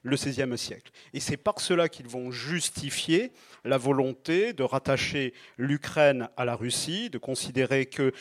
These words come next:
n'y a pas d'identité ukrainienne, qu'il n'y a pas d'histoire ukrainienne, et cetera, et cetera. Ce qui est, euh, si on le transposait chez nous, ça relèverait du négationnisme. C'est un révisionnisme historique qui sert à une politique d'expansionnisme, euh,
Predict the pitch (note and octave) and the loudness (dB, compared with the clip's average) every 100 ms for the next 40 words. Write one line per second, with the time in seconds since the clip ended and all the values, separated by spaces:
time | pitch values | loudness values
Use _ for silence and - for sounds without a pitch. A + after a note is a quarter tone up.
0 | - B2+ B2+ C3 F#3+ F#3 F3+ D#3+ D3+ D#3 | -8 -8 -4 2 4 4 0 -2 -4 -10
1 | C3 B2+ - B2 C#3+ F4 A#3+ - - E3 | -10 -8 -10 -8 -6 -6 -6 -10 -6 -4
2 | A2+ - F3 D3+ C3 - - C#3+ B2 A#2+ | -2 2 2 2 -6 -8 2 4 4 -2
3 | - A#2+ B2 E3+ G#3+ A#3 - - - A#2 | -8 -8 -4 0 0 -2 -10 -18 -10 -6
4 | C#3 B2 A#2 A#2 A#2 - A2 D#3+ - - | -4 -4 -6 -6 -10 -8 0 0 0 -8
5 | - - D#3 - C3 A#2+ D3+ F#3+ A#2 G#2 | -4 4 4 4 -4 -4 -2 -2 -4 -10
6 | - - - D3+ C#3+ - D#3+ - C#3+ C3 | -18 -4 -2 2 0 0 -2 -2 -4 -2
7 | B2 B2+ A#2+ F#3+ - B2+ A2+ C#3 D3 C3 | -2 -4 -4 -6 -2 -2 4 6 6 4
8 | A2+ C#3 F#3 A#2+ C3+ D#3 D#3 - A#2 B2 | 0 -2 -4 -4 -2 4 4 2 -8 -10
9 | - G3+ G#3+ - D#3+ E3 B2+ A#2 D#3+ E3+ | -10 -14 -14 -6 -4 -2 -4 -4 -6 -4
10 | D#3 C3+ - B2 - A2 C3+ - E3+ - | -6 -6 -10 -12 -8 -8 -8 -10 -14 -16
11 | - - - F3 D3+ E3 D3+ - - C#3+ | -20 -18 -6 -2 2 2 2 0 -2 2
12 | D#3 D#3 C#3 - A#2+ A2+ D3 E3 C3+ B2+ | 2 2 -4 -4 -6 -6 -4 -6 -4 -6
13 | - - A#2+ - A2 A2+ A#2 - A2 _ | -6 -8 -8 -8 -8 -8 -10 -12 -16 _
14 | - _ G#2+ A2+ | -20 _ -14 -12